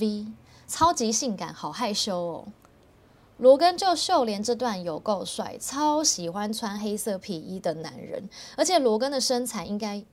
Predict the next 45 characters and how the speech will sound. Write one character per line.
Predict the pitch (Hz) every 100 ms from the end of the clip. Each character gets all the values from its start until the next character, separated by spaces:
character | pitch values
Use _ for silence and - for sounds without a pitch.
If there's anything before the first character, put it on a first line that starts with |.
| _
也 | 180
挺 | 185 180
不 | 151
错 | 156 - 160
的 | -
吧？ | - - _ - -
看 | - 269
他 | 247 247
胸 | - 247 240
背 | 269 208
感 | 170 160
觉 | 175
很 | 175
结 | 160 202 214
实， | 220 - 156
衣 | - 226
服 | 220 175
撑 | - 226
起 | 220
来 | 156 156
都 | 190
好 | 185 160
好 | 170 -
看。 | - - - _ _ - - - -
但 | 381 320
我 |
还 | 233
是 | 226 285
忍 | 196
不 | 185
住 | 240 226
吐 | 240 202
槽， | 196 156 165
这 | - 269 233
penthouse | - 285 302 247 262 233 -
的 | 190
保 | - 165
全 | 165 175
怎 | 185
么 | 165
那 | 277
么 | 262
松 | - 269 277
散 | - - 160 113
啊？ | 69 60